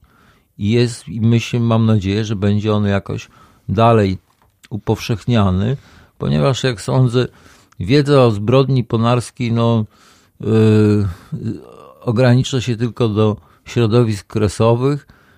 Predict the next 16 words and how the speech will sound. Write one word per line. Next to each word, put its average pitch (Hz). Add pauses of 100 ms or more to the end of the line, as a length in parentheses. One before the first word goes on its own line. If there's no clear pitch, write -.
(160)
no 127
i 131 (260)
pewnych, 120 (1000)
i, 113
e, 107
zawodowych 110
historyków, 113
ale 113
właśnie 139
o 147
tej 156
pamięci, 120 (1200)
e, -
musimy 117
wspomnieć, 107
że 107